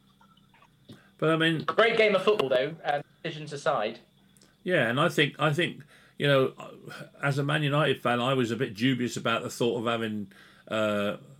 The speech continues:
Speaker 1: Antonio Conte as the manager. Uh, and initially, I thought, well, he didn't do much at Spurs 'cause they started terribly when he was there. But on that performance, if they're gonna maintain that sort of level of performance, he's doing a good job, because I thought Tottenham looked really, really dangerous.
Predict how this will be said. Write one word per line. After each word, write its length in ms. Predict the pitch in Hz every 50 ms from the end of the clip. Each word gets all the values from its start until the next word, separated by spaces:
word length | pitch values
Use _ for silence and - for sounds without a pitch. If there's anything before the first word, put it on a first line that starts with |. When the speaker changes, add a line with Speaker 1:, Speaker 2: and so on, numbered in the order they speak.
| - -
Speaker 1:
Antonio 640 | - 117 120 117 - 123 117 120 117 117 113 110 107
Conte 480 | 98 - 127 120 120 113 - 113 101 104
as 160 | 104 104 92
the 80 | 104 104
manager. 560 | 110 110 120 123 117 92 92 90 90 101 101 - - - - - - - - - _ -
Uh, 240 | - - 117 117 - -
and 160 | 120 117 113
initially, 580 | 113 113 120 143 151 147 - 113 107 107 117 120
I 80 | 117
thought, 260 | 113 - 120 117 - -
well, 100 | 110 110
he 60 | 110
didn't 160 | 123 123 113
do 160 | 120 113 113 113
much 260 | 117 117 117 - -
at 80 | 117
Spurs 420 | - - - 117 120 110 104 117 -
'cause 140 | - 123 101
they 140 | 110 110 101
started 460 | - - 127 127 135 120 101 - -
terribly 440 | - 135 143 151 131 92 92 101 98
when 160 | 101 101 98
he 60 | 101 101
was 180 | 101 95 -
there. 260 | 113 101 98 - 147 - - - - - - - _ _
But 180 | - - - - -
on 180 | 131 127 117
that 260 | 123 147 160 160 -
performance, 840 | - 143 - - - 151 165 160 127 95 - 110 127 - - - - - _ _
if 140 | - 113 -
they're 120 | - 120 113
gonna 240 | - 110 110 113
maintain 640 | 117 120 123 131 131 120 120 - - 147 165 160 131
that 220 | 117 104 110 -
sort 280 | - - 120 92 101 107
of 40 | 104
level 260 | 107 107 104 104 98
of 100 | 98 -
performance, 720 | - 98 - - 101 107 104 110 120 131 - - - - - - - - - - - -
he's 200 | - 135 123 -
doing 260 | - 143 151 151 147
a 60 | 147
good 200 | 143 165 165 147
job, 320 | 143 165 190 208 196 135 -
because 260 | 110 - 135 123 123
I 120 | 127 135
thought 300 | 131 - 139 127 - - -
Tottenham 380 | - 143 - - 127 127 123
looked 240 | 131 135 - - -
really, 360 | 139 139 147 147 143 147 151
really 260 | 143 135 143 147 151
dangerous. 680 | 151 160 170 190 202 208 185 151 107 92 85 - - -